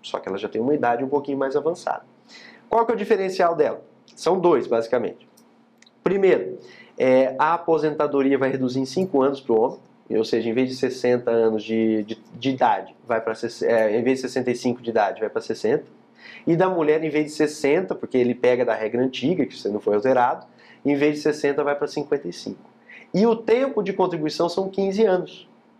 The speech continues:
São quinze anos. Então, é muito mais benéfica pra quem tem já uma idade um pouquinho mais avançada, mas o tempo de contribuição não conseguiu muita coisa. Esse é o principal dos, do, do, dos, dos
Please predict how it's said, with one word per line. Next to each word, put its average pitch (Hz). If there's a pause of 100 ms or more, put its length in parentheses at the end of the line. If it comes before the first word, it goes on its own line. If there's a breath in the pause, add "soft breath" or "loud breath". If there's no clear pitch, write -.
São 143
quinze 156
anos. 135
Então, 143 (300 loud breath)
é 165
muito 190
mais 156
benéfica 131
pra 156
quem 135
tem 123
já 110
uma 110
idade 104
um -
pouquinho 151
mais 180
avançada, 175 (520 soft breath)
mas 135
o 147
tempo 139
de 131
contribuição 123
não 123
conseguiu 120
muita 110 (100)
coisa. - (920 loud breath)
Esse 196
é 240
o 220
principal 226
dos, -
do, 175
do, 170
dos, 151
dos 135